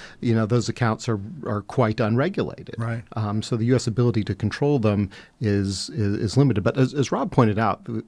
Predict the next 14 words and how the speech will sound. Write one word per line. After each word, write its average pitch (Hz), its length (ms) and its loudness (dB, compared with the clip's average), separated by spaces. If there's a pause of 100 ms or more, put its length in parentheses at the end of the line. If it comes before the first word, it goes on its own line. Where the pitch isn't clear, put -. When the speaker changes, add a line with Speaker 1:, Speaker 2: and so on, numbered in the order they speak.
Speaker 1:
there 117 160 0
is 131 380 2 (920)
in 110 160 6
the 107 100 4
new 113 160 8
digital 113 400 4
world, 110 460 2
a 110 140 -2
vast 120 640 2
surveillance 110 1080 -2
network. 98 520 -4
And 147 100 0
this 147 200 -4
is, 120 280 0